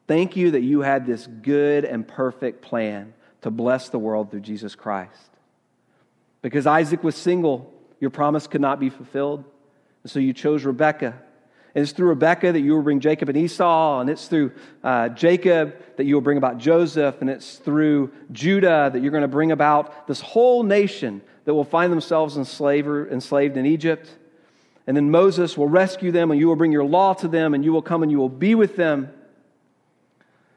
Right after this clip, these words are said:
But they will still not be a blessing to the world. They will still be so sinful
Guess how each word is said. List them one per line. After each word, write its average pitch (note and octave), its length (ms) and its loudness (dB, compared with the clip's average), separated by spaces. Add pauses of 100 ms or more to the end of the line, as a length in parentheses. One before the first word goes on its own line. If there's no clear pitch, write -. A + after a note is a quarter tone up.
(140)
But C3+ 100 -12
they D3 120 2
will C#3 100 -2
still D3+ 240 -2
not C#3+ 200 -2
be A#2+ 100 -2
a A#2 60 0
blessing A#2+ 400 -6
to - 80 -18
the A2 80 -8
world. G#2+ 380 -4 (1080)
They C3 80 -2
will C3+ 100 -2
still F3 380 0
be C#3 160 0
so E3 880 -2 (920)
sinful C3+ 640 -6